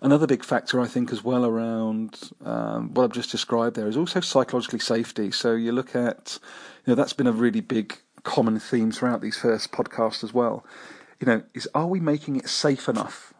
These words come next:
truly safe enough for people to suggest things? So, okay, we can try and flip the organisation to more of an intent-based organisation, but safety is so, so important in that. You know, would we actually accept, for example, bullying in our own world,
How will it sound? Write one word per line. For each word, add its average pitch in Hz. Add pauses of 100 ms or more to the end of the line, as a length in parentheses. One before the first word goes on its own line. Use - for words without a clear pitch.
(160)
truly 147
safe 110
enough 117
for 131
people 123
to 185
suggest -
things? - (480)
So, -
okay, 127
we 117
can 127
try 139
and 135
flip -
the 131
organisation 120 (140)
to 120
more 110
of 107
an 113
intent-based 113
organisation, 113 (420)
but -
safety 156
is 131
so, 135
so 131
important 123
in 113
that. 113 (600)
You 131
know, 110 (440)
would 147
we 147
actually 135
accept, - (420)
for -
example, 110
bullying 107
in 123
our 110
own 110
world, 107